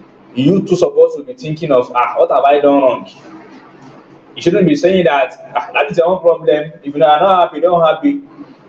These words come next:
You know, there are some, there are some wives today, if their husband said that, "I want to let her know that she offended me," you now refuse to eat. And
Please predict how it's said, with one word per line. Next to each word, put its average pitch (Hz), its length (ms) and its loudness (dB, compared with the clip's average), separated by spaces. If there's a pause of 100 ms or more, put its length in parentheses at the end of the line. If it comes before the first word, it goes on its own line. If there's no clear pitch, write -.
(280)
You 143 100 2
know, 240 100 4
there 233 100 2
are 185 140 0
some, 175 180 2
there 175 460 0
are 165 100 2
some 165 160 2
wives 330 380 2
today, 175 400 0 (440)
if 254 200 0 (180)
their 160 160 4
husband 196 600 2
said 190 140 -2
that, 156 200 0
"I 175 80 2
want 208 200 2
to 165 80 -8
let 170 200 2
her 165 160 -2
know 160 80 -2
that 139 220 -2
she 143 160 -2
offended 175 560 0
me," 156 340 -4 (580)
you 262 120 2
now 254 200 2
refuse 208 340 0
to 185 100 -2
eat. - 460 -2 (960)
And 143 120 -2